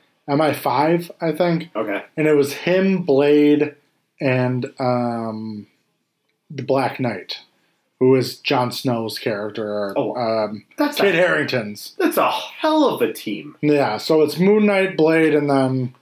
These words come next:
Speaker 1: um, the Black Knight, uh, who are, like, this British intelligence, um, Avengers team.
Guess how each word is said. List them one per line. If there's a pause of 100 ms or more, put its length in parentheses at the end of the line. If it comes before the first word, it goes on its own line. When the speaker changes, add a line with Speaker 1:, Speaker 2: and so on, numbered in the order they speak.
(320)
Speaker 1:
um,
the
Black
Knight, (600)
uh,
who
are,
like,
this
British
intelligence, (560)
um, (320)
Avengers
team.